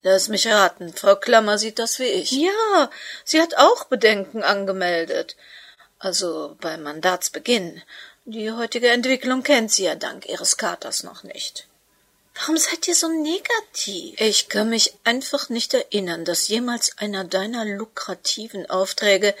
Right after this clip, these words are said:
nicht jede Menge Ärger, ja sogar Tote mit sich gebracht hätte. Dafür hast du halt Glück in der Liebe.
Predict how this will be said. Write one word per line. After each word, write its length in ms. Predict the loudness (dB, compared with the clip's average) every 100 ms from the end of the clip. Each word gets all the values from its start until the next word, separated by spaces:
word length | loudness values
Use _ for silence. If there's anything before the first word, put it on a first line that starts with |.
| -10 -16 -18 -20 _
nicht 280 | -10 -8 2
jede 220 | 2 4
Menge 340 | 2 0 0 -4
Ärger, 600 | -2 0 2 4 4 2 -8 -20 _ _ _ _ _ _ _ -16
ja 160 | -6
sogar 320 | -6 -6 -10 -12
Tote 360 | -6 -6 -6
mit 200 | -10 -6
sich 280 | -4 -2 -4
gebracht 460 | -6 -6 -6 -6 -6
hätte. 360 | -6 -6 -10 -12 _ _ _ _ _ _ _
Dafür 300 | -12 -4 -2
hast 220 | 0 -2
du 40 | -2
halt 220 | -4 -6
Glück 260 | -8 -8 -6
in 120 | 0
der 140 | 0
Liebe. 500 | 0 -6 -8 -16 -20